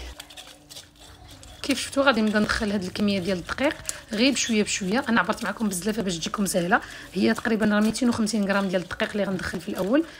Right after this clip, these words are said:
نحاول ن-، ن-، نخلط كلشي، آه، الدقيق مع السوائل. وكيف شفتوا راني استعملت غير الفويل، بلا ما نستعملوا يدينا في المرحله الاولى، لان هادشي هنا ما غادي يحتاج لا دليك لا والو، ها هو دغيا كيتخلط صافي. وغادي نخلي هادشي بعد ما خلطته مزيان غادي نغطي عليه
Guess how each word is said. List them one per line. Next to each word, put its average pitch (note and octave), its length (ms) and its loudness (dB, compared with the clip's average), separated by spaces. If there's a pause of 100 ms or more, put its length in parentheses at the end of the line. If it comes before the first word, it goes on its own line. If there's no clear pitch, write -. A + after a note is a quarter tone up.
(140)
نحاول A3 300 2
ن-، G3+ 580 0
ن-، F#3 640 -2
نخلط G#3 340 0
كلشي، B3+ 720 4
آه، G3+ 400 0
الدقيق - 420 -6
مع F3+ 260 0
السوائل. F#3+ 460 0 (340)
وكيف D#4+ 200 4
شفتوا - 220 2
راني C4 120 6
استعملت A3 400 0
غير C4 100 4
الفويل، A3 340 2
بلا A#3+ 100 6
ما C#4+ 100 6
نستعملوا G#3+ 420 2
يدينا G3+ 300 0
في F#3+ 60 -6
المرحله G3 360 -2
الاولى، F3+ 340 2 (320)
لان A3+ 240 2
هادشي G#3+ 360 2
هنا G#3+ 160 2
ما G3+ 120 0
غادي G3+ 100 -2
يحتاج G3+ 360 -2
لا G#3 80 2
دليك G3 320 -2
لا F3+ 60 0
والو، F3+ 280 2 (320)
ها A3+ 60 -2
هو G#3+ 140 2
دغيا G3 320 4
كيتخلط A#3 580 0 (400)
صافي. E4 340 4
وغادي C4+ 280 4
نخلي A#3 440 0
هادشي - 460 0
بعد G3 200 2
ما G#3+ 100 2
خلطته G#3+ 380 -2
مزيان A3+ 320 2
غادي B3+ 220 0
نغطي F#3 320 -2
عليه F#3 260 2